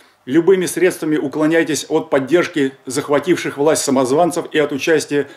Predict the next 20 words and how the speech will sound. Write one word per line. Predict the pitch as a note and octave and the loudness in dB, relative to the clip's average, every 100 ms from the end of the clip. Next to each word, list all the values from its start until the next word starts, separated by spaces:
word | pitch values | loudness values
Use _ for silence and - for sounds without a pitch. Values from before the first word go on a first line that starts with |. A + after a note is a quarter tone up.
| - | -8
в | B2 | -2
организованных | C#3+ C3 C#3+ B2+ D#3+ D3+ C#3+ B2+ | 0 4 2 2 2 2 0 -2
ими | D3 D3+ D3 C3+ - _ | -2 2 2 2 -6 _
публичных | C#3+ C#3 D3 - C3+ C#3 | -2 2 0 0 -2 2
мероприятиях. | C3 B2+ C3 B2+ A2+ A#2 F#2+ _ _ _ _ _ _ _ _ _ _ | 0 2 2 2 0 -6 -12 _ _ _ _ _ _ _ _ _ _
К | C3 | 0
дальнобойщикам, | D#3 D3+ D#3 F3+ C#3 C#3+ - A#2+ | 2 4 4 2 2 -4 -6 -4
обманутым | C3+ E3 D#3+ D#3+ C#3 | 0 0 0 0 0
дольщикам, | D#3 D#3+ - C3 C3+ - | 2 0 -2 -4 -4 -2
потенциальным | C#3+ C#3 F3 D#3+ D#3 | -2 0 2 0 2
жертвам | C#3 D#3+ - D#3 C3 | 2 0 2 0 0
реновации | C3+ D3 D3+ D#3 D#3 D#3 D3 C#3+ - - _ | 2 2 2 0 0 0 0 -2 -16 -20 _
жилищного | A#2+ D#3 E3+ E3 D#3+ | -2 2 2 2 0
фонда | D3 F3 E3+ C#3+ | 0 0 0 2
и | D3 | 0
другим | C#3+ C#3+ C#3+ | 0 0 2
гражданам, | C3+ D3+ C#3+ D3 C#3 | 4 2 2 0 0
пострадавшим | B2+ - B2+ C#3+ C3+ C#3+ C3+ - - | -2 -2 2 2 0 -2 -4 -8 -4
от | C#3+ D3 | -2 0
бесчинств | C3 C3 - D3+ C3+ - | 0 -2 0 0 0 -4